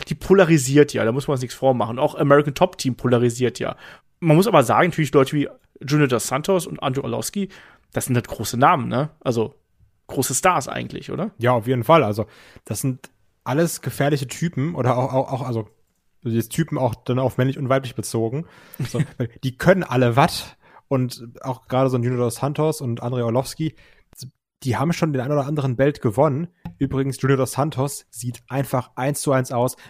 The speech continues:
Speaker 2: wie das Kind von Popeye, Popeye und Randy Orton. Das finde ich komplett geisteskrank. Wirklich,
Speaker 1: <laughs>
Speaker 2: als hätten die beiden eine gute Nacht gehabt und der wäre rausgekommen. American Top Team, ne? Dan Lambert. Find ich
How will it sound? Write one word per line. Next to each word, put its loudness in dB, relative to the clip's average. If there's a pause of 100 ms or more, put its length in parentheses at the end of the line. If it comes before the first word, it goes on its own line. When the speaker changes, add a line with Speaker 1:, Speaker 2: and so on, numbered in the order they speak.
(100)
Speaker 2:
wie -10
das -2
Kind -2
von 0
Popeye, 0 (100)
Popeye 0
und -2
Randy 0
Orton. 0 (580)
Das -4
finde -2
ich -10
komplett 0
geisteskrank. -2 (260)
Wirklich, 0 (100)
Speaker 1:
<laughs> -16
Speaker 2:
als -6
hätten -4
die -6
beiden 4
eine 2
gute -2
Nacht -2
gehabt -2
und -6
der -2
wäre -2
rausgekommen. -2 (380)
American 6
Top 2
Team, -4
ne? 2
Dan 0
Lambert. -2 (280)
Find -2
ich -4